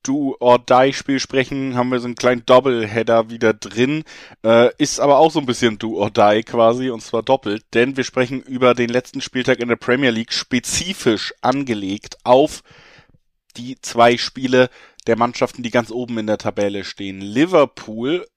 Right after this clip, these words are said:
spielt, äh, gegen die Wolves zu Hause, Wolverhampton, und Manchester City empfängt Aston Villa und übrigens Steven Gerrard, der es ja als Spieler nicht geschafft hat, Liverpool zum Meister zu machen, jetzt aber als Trainer eventuell die Möglichkeit hätte. Denn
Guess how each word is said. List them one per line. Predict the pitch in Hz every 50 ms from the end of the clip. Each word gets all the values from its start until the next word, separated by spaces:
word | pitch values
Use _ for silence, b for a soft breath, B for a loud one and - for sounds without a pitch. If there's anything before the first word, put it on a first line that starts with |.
| _
spielt, | - - - - - - - 127 147 175 180 180 180 - - _
äh, | 120 117 110 98 _ _
gegen | - 117 123 135 143 139 123 120 123 120 B B B B B B B B B B B _
die | - 117 113 107 - _
Wolves | 117 110 107 107 123 147 170 196 196 - - - - - -
zu | - 117 107
Hause, | 107 110 123 143 139 147 147 143
Wolverhampton, | 127 113 113 113 110 110 120 135 - 127 139 139 -
und | - 123 127 113
Manchester | 127 135 143 - - 143 - - 131
City | - - - 185 190 - 160 131 -
empfängt | 104 120 117 107 - 120 113 113 113 - _ -
Aston | 120 123 - - - 117 101
Villa | 110 131 143 143 120 107
und | 104 - 120 117 120 135 -
übrigens | - 123 - - - 123 117 - -
Steven | - - 135 123 127 117
Gerrard, | 110 117 113 120 135 135 117 98 -
der | 101
es | 98 -
ja | 110 87
als | 92 -
Spieler | - - 151 156 190 185
nicht | 185 208 208 -
geschafft | - 143 - 127 117 110 - -
hat, | 117 104 - - - _
Liverpool | 107 110 107 104 101 - 117 107 104
zum | - - 110 110
Meister | 110 107 104 107 - - - 101 -
zu | - - 110
machen, | 110 104 104 - - 131 165 - B B B B B B _
jetzt | - 95 - -
aber | 98 110 104
als | 101 107 - -
Trainer | - - 127 117 131 139 139
eventuell | 139 135 143 143 - 151 147 147
die | 143 151
Möglichkeit | 165 196 214 - 208 - - 120 101 92 -
hätte. | 98 90 - 95 92
Denn | - - 123 165 185 160